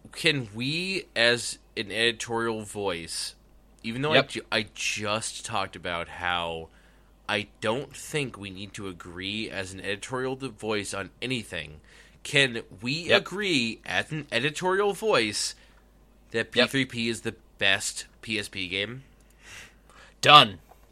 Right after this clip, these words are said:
Speaker 1: Done.
Speaker 2: Put it in the
Speaker 1: I,
Speaker 2: books. You
Speaker 1: I
Speaker 2: heard it here
Speaker 1: think
Speaker 2: first.
Speaker 1: Dissidia Final Fantasy and its sequel are also very, very good, but P three P is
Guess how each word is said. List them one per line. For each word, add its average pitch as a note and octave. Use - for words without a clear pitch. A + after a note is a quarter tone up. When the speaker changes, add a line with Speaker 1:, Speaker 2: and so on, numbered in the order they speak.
Speaker 1:
Done. G2+
Speaker 2:
Put C#3
it -
in D#3+
the -
Speaker 1:
I, D3
Speaker 2:
books. D3
You C3
Speaker 1:
I A#2+
Speaker 2:
heard D3+
it D3
here D3+
Speaker 1:
think C#3
Speaker 2:
first. C3+
Speaker 1:
Dissidia C3
Final B2
Fantasy C3
and G#2
its F#2+
sequel C#3
are F#2+
also G2+
very, F#2+
very G#2
good, A2
but A#2+
P A#2
three C3
P G#2+
is F#2